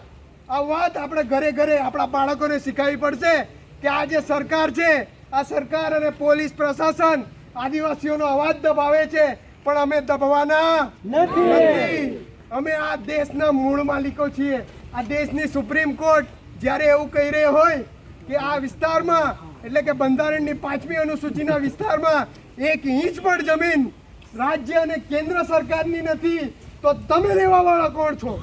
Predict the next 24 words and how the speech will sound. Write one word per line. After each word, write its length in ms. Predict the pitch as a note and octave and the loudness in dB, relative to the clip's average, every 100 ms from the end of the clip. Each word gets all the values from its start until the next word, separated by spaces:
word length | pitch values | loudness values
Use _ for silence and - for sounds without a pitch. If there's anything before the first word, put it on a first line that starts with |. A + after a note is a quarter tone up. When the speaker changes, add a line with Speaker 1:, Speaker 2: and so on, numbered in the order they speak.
| - - - - - - | -12 -16 -18 -18 -20 -2
Speaker 1:
કોણે 280 | E4 G4 F#4+ | 2 4 4
અધિકાર 440 | E4+ E4 D4 D4+ | 4 0 -4 -2
આપ્યો 280 | C#4+ C4 C4+ | -4 -2 -2
તમને 280 | C4+ C4 B3+ | -2 -2 -4
લેવાનો? 400 | A#3+ A#3 G#3+ F#3+ - - - - | -4 -6 -8 -10 -14 -20 -20 -8
આ 120 | A#3 C4 | -4 -2
આદિવાસીઓની 680 | D4+ F#4+ F#4+ F4 E4 D#4+ D4 | 2 4 4 2 -2 -4 -4
જમીન 380 | A#3+ C4+ C4 A#3+ | -4 -4 -4 -6
છે. 180 | A#3 F#3 - - - | -8 -12 -14 -14 -8
આ 100 | A#3 | -4
બાબા 280 | A#3+ C4 G#3 | 0 2 2
સાહેબ 260 | - B4 E4 | 0 -2 0
આંબેડકરે 540 | D#4+ E4+ E4 E4 D#4 | 0 2 0 0 -2
આપેલી 360 | D4+ D4 C#4+ C4+ | -2 -2 -2 -2
જમીન 400 | C4+ C4+ C4+ A#3+ | -2 -2 -4 -4
છે, 120 | B3+ - - A3+ | -8 -10 -8 -4
આ 100 | B3 | 0
જયપાલસિંહ 600 | C#4+ D4 E4 E4 D#4 D4 | 0 2 2 0 -2 -4
મુંડાએ 380 | D4 C#4+ D4 C#4+ | -2 -2 -2 -2
આપેલી 380 | C#4 C#4+ C#4 | -2 -4 -4
જમીન 320 | A#3 C4 C4+ B3+ | -6 -6 -8 -4
છે, 180 | C#4 C#4 C#4+ - - | -2 -2 -4 -14 -4
આ, 140 | B3 B3 B3+ | -2 -2 -2
આ 140 | C4 | -2